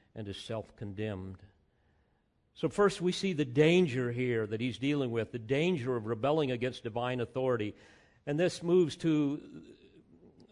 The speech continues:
really the heart of this whole passage, and that's the,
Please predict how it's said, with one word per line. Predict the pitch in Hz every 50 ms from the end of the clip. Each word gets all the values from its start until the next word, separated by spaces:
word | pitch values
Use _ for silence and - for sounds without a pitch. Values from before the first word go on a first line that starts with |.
| - - - 120 -
really | 139 143 185 226 202 151
the | 120 120
heart | - - 143 156 170 160 151 131 - -
of | 117 110 104
this | 127 117 -
whole | 139 143 143 135
passage, | - - 135 135 139 131 - - 104 104 - -
and | 127 127
that's | 131 147 - -
the, | - - 127 117 107